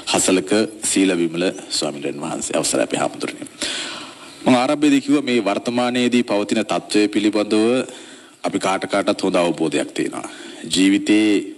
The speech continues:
මේ අද ජීවත් වෙන කෙනා හෙට දවසේදී අපි නොහිතන විදිහට ජීවිතයෙන් සමුගන්න පුළුවන්. කොවිඩ් දහනමය වසංගතයත් එක්ක අපි අහන දකින තොරතුරු අනුව අපිට ඕන තරම්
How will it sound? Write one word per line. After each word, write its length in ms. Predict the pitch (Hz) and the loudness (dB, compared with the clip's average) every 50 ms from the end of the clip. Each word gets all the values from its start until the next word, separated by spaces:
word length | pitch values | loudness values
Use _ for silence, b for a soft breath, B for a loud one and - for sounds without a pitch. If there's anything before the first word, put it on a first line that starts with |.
| - - - - - _ _ _ | -18 -20 -20 -20 -20 _ _ _
මේ 260 | - 82 92 101 101 - - | -8 -6 -4 -2 -2 -2 -2
අද 180 | - 92 90 104 | -4 -2 0 0
ජීවත් 440 | 101 95 101 104 101 104 98 104 - | 2 2 2 4 4 2 0 0 -2
වෙන 200 | 104 95 98 95 | -2 -2 -2 -2
කෙනා 320 | - 101 98 104 110 117 113 B B B B B B B B B B | -2 0 0 2 2 0 -2 B B B B B B B B B B
හෙට 180 | - 101 90 101 | -4 -2 0 2
දවසේදී 500 | 95 98 104 104 98 - 104 104 107 104 | 2 2 2 2 4 2 2 4 4 2
අපි 120 | 95 101 | 2 0
නොහිතන 400 | 92 87 87 98 92 - 98 101 | -2 0 0 0 2 2 2 2
විදිහට 320 | 98 95 92 98 98 95 95 | 2 4 4 4 2 2 2
ජීවිතයෙන් 400 | 85 90 92 90 87 95 92 87 | 2 2 2 2 2 2 0 0
සමුගන්න 500 | - 85 82 80 80 80 76 71 - - | -2 -2 -2 -2 -2 -2 -2 -4 -6 -8
පුළුවන්. 360 | - - - - - - - - - - | -8 -6 -4 -4 -4 -6 -8 -10 -14 -14
කොවිඩ් 340 | - - 82 87 85 80 76 | -6 -2 0 0 0 0 0
දහනමය 360 | - 82 85 85 85 85 85 | 0 0 0 0 0 0 0
වසංගතයත් 680 | 78 76 - - 78 78 82 78 - 80 80 76 - - | 0 0 0 -2 -2 -4 -4 -2 -2 -2 -2 -2 0 -2
එක්ක 180 | 82 78 - - 101 - B B B B B B B | -2 -2 2 2 0 0 B B B B B B B
අපි 240 | - - - 85 85 - - | -4 0 2 2 2 2 0
අහන 260 | - 82 - 101 101 101 90 | -2 -2 -2 0 -2 0 -2
දකින 340 | 90 87 - 95 87 87 | -2 -2 -2 -2 -2 -2
තොරතුරු 480 | 80 - 85 90 85 - - 90 90 90 92 | -2 0 0 0 0 0 0 2 4 4 2
අනුව 200 | 92 92 101 95 | 2 0 0 0
අපිට 180 | 82 87 82 | 0 0 0
ඕන 240 | 82 82 85 85 85 | 0 0 0 -2 -2
තරම් 300 | - - 85 87 90 98 | -2 -2 -2 0 -2 -2